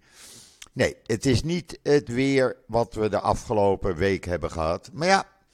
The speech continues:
maart roert ze staat. En dat zei ik gisteren al, ook in Israël.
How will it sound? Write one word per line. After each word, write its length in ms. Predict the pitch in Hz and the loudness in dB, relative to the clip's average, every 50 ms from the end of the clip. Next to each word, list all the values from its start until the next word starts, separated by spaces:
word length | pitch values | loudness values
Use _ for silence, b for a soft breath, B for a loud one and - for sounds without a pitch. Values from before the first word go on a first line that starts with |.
| B B B B B B B B | B B B B B B B B
maart 360 | 113 135 151 156 156 147 - 151 | 4 6 6 6 6 4 4 4
roert 220 | 147 139 135 - | 6 4 4 2
ze 120 | - 117 | -2 -6
staat. 600 | 104 - - 120 117 113 113 113 - - - - _ _ | -4 2 4 6 6 6 4 2 -2 -6 -12 -20 _ _
En 140 | - 110 | -8 -8
dat 100 | 101 98 | -8 -6
zei 200 | - - 110 101 | -2 0 2 2
ik 60 | 98 - | 0 0
gisteren 400 | - 113 101 - - - 98 98 | -4 -4 -6 -4 -6 -4 -2 -2
al, 220 | 95 92 - - | -2 -2 -4 -4
ook 360 | - 117 110 107 101 101 - - | 0 2 4 4 4 2 -4 -10
in 300 | - 113 107 104 101 107 | -6 -4 -4 -4 -4 -6
Israël. 580 | - - 131 131 113 135 139 131 123 107 90 - | -6 -6 -6 -4 -2 0 2 2 2 2 0 -4